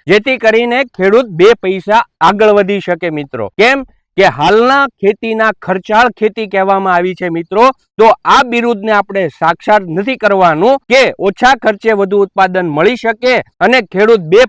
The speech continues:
પગલા આગળ વધી શકે, એવા હેતુ માટે ખેડૂત પે ચાલુ રહેશે. સારામાં સારી વેરાયટી આપશે, રિસર્ચની આપશે, સાથે માર્ગદર્શન આપશે અને આની અંદર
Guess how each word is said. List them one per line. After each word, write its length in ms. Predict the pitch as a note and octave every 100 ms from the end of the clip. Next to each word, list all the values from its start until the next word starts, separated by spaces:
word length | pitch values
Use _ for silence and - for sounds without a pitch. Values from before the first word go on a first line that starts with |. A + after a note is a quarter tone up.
| -
પગલા 280 | G3+ G#3
આગળ 320 | F#3 E3 F#3+ G3
વધી 260 | F#3 B3
શકે, 400 | A3 A3+ A#3 F#3+ - -
એવા 260 | C#3 F3+ G3+
હેતુ 400 | C3 D#3 - G3
માટે 300 | F#3 F3+ F#3+
ખેડૂત 420 | D#3 D3+ E3 F3+ _
પે 240 | F#3+ G3+ A#3 _ _ _ -
ચાલુ 320 | D3+ E3+ G3+
રહેશે. 520 | G3+ G#3 G3 G#3+ A3 A3 _ -
સારામાં 420 | D#3+ F#3 G3+ G3+
સારી 300 | F#3+ F#3+ F#3
વેરાયટી 480 | D3 D#3 G3+ G3+ G#3+
આપશે, 500 | G#3+ G3 G#3+ A3 A3+ -
રિસર્ચની 680 | B2 F3 - G#3 G3 G#3 A3
આપશે, 560 | G#3+ G3+ - A3+ A#3
સાથે 420 | A3+ - F3 F#3 G#3
માર્ગદર્શન 680 | F3 F#3 F#3 G3+ - G#3+
આપશે 480 | G#3+ G#3+ - A#3+ A#3+
અને 480 | A#3+ - F#3 A3+ A3
આની 320 | E3+ F3 G#3
અંદર 280 | G3+ G3+ G3+